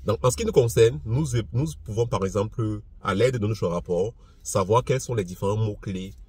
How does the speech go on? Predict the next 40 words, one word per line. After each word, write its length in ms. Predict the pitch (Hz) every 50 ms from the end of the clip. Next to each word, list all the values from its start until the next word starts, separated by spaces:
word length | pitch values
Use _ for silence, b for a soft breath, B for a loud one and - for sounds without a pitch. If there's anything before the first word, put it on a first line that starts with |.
| - - - - -
qui 220 | - - 120 113
se 160 | 113 - -
positionnent, 600 | 92 - - 92 92 87 85 - - 98 95 95 - - -
par 160 | - 87 87
exemple, 460 | 87 85 85 101 95 101 98 - 98
le 160 | 92 90 85
plus 240 | - - 95 95 92
sur 420 | - - - - - - - 104
les 80 | 92 82
moteurs 240 | 80 80 85 92 92
de 80 | 90
recherche. 480 | 78 76 76 - - 80 82 - - - b b b b b b
Et 160 | - 92 92 -
à 80 | 95
l'aide 200 | 98 120 143 147
de 100 | 127 101
ça, 180 | 90 - 113 107
on 80 | 113
peut, 120 | 113 - 104
par 140 | - 92 85
exemple, 260 | 85 98 95 - 87 -
améliorer 400 | 92 85 85 82 80 87 87 101
notre 200 | 98 92 - 90
contenu 580 | - 82 78 - - 76 76 80 90 110 151 - b b b b b b
ou 160 | 98 95 104 104
on 100 | 104 101
peut 180 | - 101 95
faire 240 | 92 - - 95 90
des 200 | 85 80 78 76
ajustements 580 | 80 78 80 78 - - 82 82 90 90 87 90 - - - - - 92
nécessaires 540 | 87 80 - - 82 - - 90 87 85 85 -
sur 240 | - - - - -
notre 200 | 82 80 - 80
site 180 | - - - -
internet. 380 | 73 - - - 80 78 - - - - - -
En 100 | - 117
résumé, 520 | 113 123 117 107 113 110 110 113 143 175 - - - - - - - - - - - - - - - - - -
l'analyse 420 | 95 98 101 110 113 117 151 175 156
des 100 | 139 117
données 480 | 104 101 101 98 98 95 95 117 147